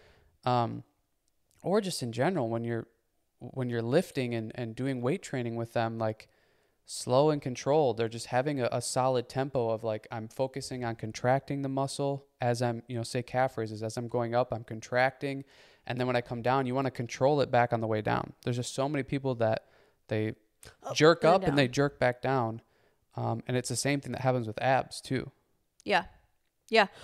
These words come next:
Speaker 2: What I like to cue for when, like, I'm working with my kids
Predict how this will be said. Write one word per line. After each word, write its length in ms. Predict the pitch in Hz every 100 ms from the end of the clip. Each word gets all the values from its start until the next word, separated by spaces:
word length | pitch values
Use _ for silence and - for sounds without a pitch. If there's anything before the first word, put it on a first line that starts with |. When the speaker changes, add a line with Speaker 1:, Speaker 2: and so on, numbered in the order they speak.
| - -
Speaker 2:
What 140 | 240
I 80 | 262
like 280 | 285 269 -
to 140 | 247
cue 680 | 202 - - 233 226 180 180 -
for 220 | - 190
when, 400 | 175 180 175 175
like, 140 | - 180
I'm 120 | 175
working 260 | 170 180
with 160 | 170 170
my 100 | 170
kids 540 | - 220 214 202 185